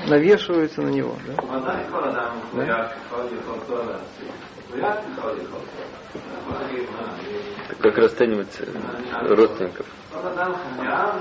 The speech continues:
Speaker 1: Вот, ну,
Speaker 2: Как
Speaker 1: написано.
Speaker 2: что, гек они или
Speaker 1: Каких, э, хионимных,
Speaker 2: Да.
Speaker 1: называется, да. Есть всякие, да, это сложно немножко.
Speaker 2: Так если это так опасно.
Speaker 1: Да.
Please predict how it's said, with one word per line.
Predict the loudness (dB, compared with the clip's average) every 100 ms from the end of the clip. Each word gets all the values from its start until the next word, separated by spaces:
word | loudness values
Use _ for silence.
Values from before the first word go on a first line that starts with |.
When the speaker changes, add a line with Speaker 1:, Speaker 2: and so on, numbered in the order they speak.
| -4 -6 -2 -2 4
Speaker 1:
Вот, | 6 6
ну, | 2 -2 -2
Speaker 2:
Как | 0
Speaker 1:
написано. | 0 4 6 6
Speaker 2:
что, | 8
гек | 8 8
они | 4 0 -4
или | -2 -2 -2 -6 -12 -16 -16 -10 -8 0
Speaker 1:
Каких, | 2 6 6 8
э, | 8 8
хионимных, | 8 10 10 10 8 6
Speaker 2:
Да. | 6 4
Speaker 1:
называется, | 4 2 2 -2 -8
да. | -8 -6 -6 -6 -8 -10 -14 -16 -16 -16 -14 -14 -16 -18 -16 -16 -14 -14 -2
Есть | 6 8 8
всякие, | 8 6 6 4
да, | 6 6
это | 6 4 0 -2 -2 -4 2
сложно | 8 8 8
немножко. | 2 -2 -4 -10 -14 -14 -14 -10
Speaker 2:
Так | -6 -4
если | 0 4
это | 4
так | 4 4
опасно. | 4 4 2 2 -6 -8 -8 -8 -2 2 2 2 0 0 0 -2 -8 -14 -16 -18 -12 -2 -2 -2 -2 -2 -2 -4 -10 -16 -16 -16 -14 -14 -14 -14 -12 -10 -6 -2
Speaker 1:
Да. | -2